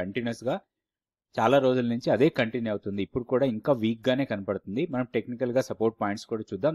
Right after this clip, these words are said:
దానికన్నా ముందుగా మనం మార్కెట్ బ్రెడ్త్ చూస్తే, out of two thousand eight hundred and sixty-four స్టాక్స్ ట్రేడ్ అయితే ఎన్ఎస్సిలో సిక్స్ హండ్రెడ్ అండ్ సెవెంటీ ఫోర్ మాత్రమే పాజిటివ్‌గా క్లోజ్ అయ్యాయి. టూ థౌజండ్ వన్ హండ్రెడ్ అండ్ సెవెన్, సెవెంటీన్ స్టాక్స్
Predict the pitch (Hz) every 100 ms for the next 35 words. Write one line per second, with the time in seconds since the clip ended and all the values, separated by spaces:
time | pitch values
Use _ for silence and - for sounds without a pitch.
0 | 117 139 170 165 127 120 120 123 120 107
1 | 101 104 139 110 92 95 113 - 156 113
2 | 104 - 151 - _ _ _ _ _ _
3 | _ - 143 208 175 - 175 185 175 180
4 | 151 135 139 151 147 147 - - - -
5 | 147 - 139 131 - - 135 - 131 -
6 | 120 127 123 110 113 104 113 - 95 110
7 | 156 _ _ _ _ - - - 220 -
8 | - 214 180 180 175 151 143 156 156 151
9 | 151 139 117 110 123 143 - 151 151 -
10 | 110 107 110 135 135 131 120 110 104 98
11 | 107 _ _ _ _ - 196 208 175 156
12 | 175 135 131 139 139 127 131 131 - 113
13 | 117 120 - - 117 120 120 117 - 107
14 | 110 -